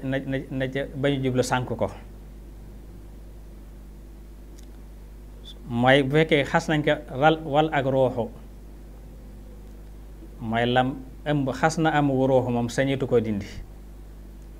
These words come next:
Ci njalbeen ba nga xam ne ni melagut dara, nga xam ne amagut melokaan doomu aadama, amagut ruuxu, foofu lañ ko sañee dindee,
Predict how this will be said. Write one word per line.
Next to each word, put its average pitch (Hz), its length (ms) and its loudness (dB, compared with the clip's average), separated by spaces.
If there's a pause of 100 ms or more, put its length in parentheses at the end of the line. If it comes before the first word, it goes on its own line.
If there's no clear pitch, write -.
(140)
Ci 143 100 4
njalbeen 156 400 8
ba 147 80 6
nga 151 80 6
xam 151 80 2
ne 151 60 4
ni 156 100 6
melagut 160 320 8
dara, 151 320 8
nga 139 100 -2
xam 147 100 2
ne 160 120 4
amagut 160 300 4
melokaan 147 440 4
doomu 143 160 4
aadama, 123 300 4 (1500)
amagut 156 380 8
ruuxu, 139 360 6
foofu 127 220 4
lañ 127 140 2
ko 123 80 -2
sañee 117 220 2
dindee, 113 440 2